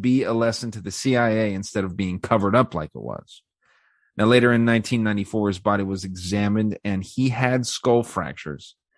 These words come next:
that <laughs> suggested that he, uh, was killed, actually, before he fell from the window. Now, whistleblower on M K Ultra, I don't know,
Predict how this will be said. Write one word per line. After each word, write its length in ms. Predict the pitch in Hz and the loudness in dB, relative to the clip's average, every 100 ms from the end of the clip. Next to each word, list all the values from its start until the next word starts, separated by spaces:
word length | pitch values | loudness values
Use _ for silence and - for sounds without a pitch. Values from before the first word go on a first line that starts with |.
| _ _ _ | _ _ _
that 160 | 107 101 | -2 2
<laughs> 80 | 127 | 4
suggested 600 | 123 107 151 - 131 117 | 4 4 2 2 0 0
that 160 | 113 104 | 0 -2
he, 480 | - 120 117 117 - _ 110 | -2 0 0 -2 -10 _ -2
uh, 260 | 98 95 | -2 -2
was 160 | 90 92 | -6 -8
killed, 400 | - 131 120 95 | -2 2 2 2
actually, 460 | 85 - 92 87 - _ _ _ _ _ - | -2 -4 -4 -4 -8 _ _ _ _ _ -4
before 380 | 107 110 139 135 | 0 4 6 6
he 120 | 123 | 6
fell 200 | 113 107 | 4 2
from 160 | 92 95 | 0 -4
the 60 | 92 | -4
window. 400 | 98 98 82 92 | -4 -4 -4 -2
Now, 140 | 113 | 0
whistleblower 600 | 139 135 135 120 127 127 | 2 2 2 4 4 4
on 120 | 107 | 2
M 120 | 104 107 | -2 -2
K 160 | 107 | 0
Ultra, 400 | 113 170 - 202 - | 2 2 2 -2 0
I 80 | 98 | -2
don't 320 | 113 110 - | -2 -4 -6
know, 500 | 92 120 127 - | -6 -2 -2 -6